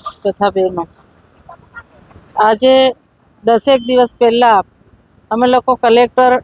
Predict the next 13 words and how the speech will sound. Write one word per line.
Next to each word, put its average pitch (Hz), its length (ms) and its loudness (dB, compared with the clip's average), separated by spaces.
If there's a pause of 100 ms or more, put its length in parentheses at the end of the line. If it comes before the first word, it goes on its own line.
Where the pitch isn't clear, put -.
(120)
અને 226 220 0
ડી 226 200 -4
ડી 247 140 0
ઓ 254 120 4
ને 247 160 0
જે 247 160 2
આવેદનપત્ર 240 640 0
આપ્યું 240 340 0
હતું 175 280 -6 (1080)
આ 220 120 2
નરેગાના 233 580 2
કામ 226 260 -2
માટે 202 360 -4